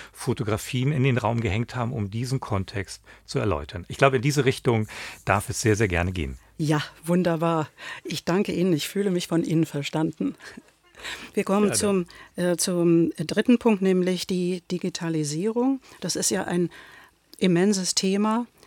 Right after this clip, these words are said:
Speaker 2: Wenn Sie uns kurz sagen würden, was das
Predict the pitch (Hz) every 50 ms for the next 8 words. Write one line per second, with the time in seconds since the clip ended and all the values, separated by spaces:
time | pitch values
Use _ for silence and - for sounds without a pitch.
0 | - _ - - 190 196 190 185 202 214 - 180 170 - - - - - 226 226
1 | - - - 180 165 165 165 190 180 160 - 175 175 180 175 - 185 185 190 175
2 | _ - - - _ - 180 180 170 - 190 180 175 165 - - -